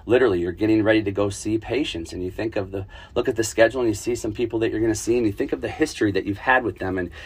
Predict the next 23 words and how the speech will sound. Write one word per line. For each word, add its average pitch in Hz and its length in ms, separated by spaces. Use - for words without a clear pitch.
you 117 320
literally 127 320
walk 113 320
into 117 160
the 107 80
room 117 300
and 95 100
you 98 120
recap 120 540
their 98 200
history 95 440
like 95 220
it's 95 160
a - 20
replay 107 500
of 90 100
a 92 40
movie 104 340
before 90 300
you 95 100
see 113 240
part - 360
two. 139 320